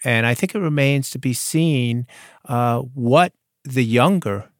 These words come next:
generation is going to establish as their baseline. It's possible that they're gonna be realists, uh, and they're gonna say, Look, you know,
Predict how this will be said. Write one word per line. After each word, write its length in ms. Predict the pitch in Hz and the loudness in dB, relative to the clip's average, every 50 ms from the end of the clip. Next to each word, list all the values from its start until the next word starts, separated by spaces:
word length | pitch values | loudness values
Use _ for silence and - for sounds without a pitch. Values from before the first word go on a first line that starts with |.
| _ _ - | _ _ -6
generation 920 | - 131 117 113 117 110 107 101 101 98 - - 117 110 107 104 107 113 - | 0 0 2 2 2 2 2 0 0 0 -2 -4 -2 -2 -2 -2 -4 -6 -8
is 260 | - 117 113 110 - | -6 -4 -4 -4 -4
going 300 | - - 113 113 117 113 | -2 0 0 2 0 -2
to 160 | - - 123 | -2 -4 -6
establish 760 | 113 - - - - 107 117 127 131 135 135 131 - - - - | -6 -6 -6 -4 -2 0 0 0 0 0 -2 -2 -4 -6 -10 -8
as 420 | - 120 120 120 120 117 120 - - _ - | -4 -2 -2 0 -2 -2 -4 -8 -14 _ -8
their 320 | - 123 117 120 127 127 120 | -6 -4 0 2 2 2 2
baseline. 640 | - 131 127 131 - - - 117 104 101 107 110 | 2 2 2 2 0 0 -2 -2 -2 -2 -2 -2
It's 240 | 139 143 - - - - | -2 -4 -4 -8 -12 -12
possible 880 | - - - - 214 214 202 - - - 120 - 143 139 147 151 135 - - - - - _ | -12 -10 -2 2 2 2 2 0 -4 -12 -4 0 2 2 2 2 0 -4 -10 -20 -20 -18 _
that 220 | - 143 156 156 - - | 0 2 2 2 0 -2
they're 240 | 131 143 165 202 220 | 0 2 2 4 4
gonna 140 | 226 208 165 | 2 0 0
be 140 | 147 135 | 0 0
realists, 720 | 123 117 131 175 220 - - - - - - - - - - _ _ _ _ _ _ - | 0 2 2 2 2 0 -2 -8 -10 -10 -12 -12 -12 -14 -16 _ _ _ _ _ _ -2
uh, 200 | 131 123 120 - | 0 0 0 0
and 180 | 143 127 123 123 | 0 0 2 2
they're 180 | 127 135 139 | 2 2 2
gonna 200 | 139 139 131 127 | 2 0 -2 -2
say, 680 | - - - 131 123 127 123 123 123 123 123 123 123 _ _ - _ _ _ - | -4 0 0 2 2 4 4 4 2 2 0 -2 -4 _ _ -20 _ _ _ -2
Look, 440 | 165 220 240 - - - - _ _ _ _ _ _ _ _ _ - | 0 2 2 0 -2 -10 -20 _ _ _ _ _ _ _ _ _ -8
you 160 | - 135 131 | -4 -2 0
know, 260 | 131 131 131 135 | 0 0 0 -2